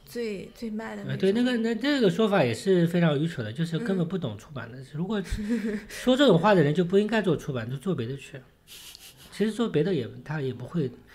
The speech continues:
Speaker 2: 也不会走得很远，因为
Speaker 1: 嗯。
Speaker 2: 其实所谓的头部不是这个，这个头部的产品不是凭空出来的。
Speaker 1: 嗯。
Speaker 2: 是你，其实就像投资一样，你投，你投十本书，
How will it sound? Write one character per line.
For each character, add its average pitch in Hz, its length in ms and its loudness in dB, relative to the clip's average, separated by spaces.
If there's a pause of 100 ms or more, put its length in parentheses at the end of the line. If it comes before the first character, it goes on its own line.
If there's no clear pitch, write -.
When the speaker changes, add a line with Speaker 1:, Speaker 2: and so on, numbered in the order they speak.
(240)
Speaker 2:
也 131 120 2
不 165 120 2
会 214 160 4
走 113 160 -4
得 117 100 -8
很 127 260 -6
远， 135 100 -10 (460)
因 165 100 -2
为 208 240 0 (240)
Speaker 1:
嗯。 220 380 -10
Speaker 2:
其 220 240 2
实 208 220 2
所 143 200 2
谓 190 100 8
的 190 120 6
头 143 240 0
部 139 680 -2 (160)
不 160 160 2
是 175 360 4
这 165 120 2
个， 156 140 0
这 - 240 -14
个 202 100 2
头 160 200 2
部 202 160 2
的 175 100 4
产 139 220 -2
品 139 140 -2
不 123 140 -6
是 175 220 -4
凭 123 220 -6
空 170 200 -4
出 - 180 -10
来 107 140 -8
的。 117 120 -14 (520)
Speaker 1:
嗯。 240 280 -10 (140)
Speaker 2:
是 233 300 2
你， 123 800 0 (720)
其 - 180 0
实 196 60 -2
就 208 140 2
像 170 160 4
投 123 180 -4
资 147 180 -4
一 123 40 0
样， 110 140 -6
你 107 80 -10
投， 143 420 -4
你 135 160 -6
投 156 200 -2
十 180 200 2
本 131 220 -2
书， 127 260 -8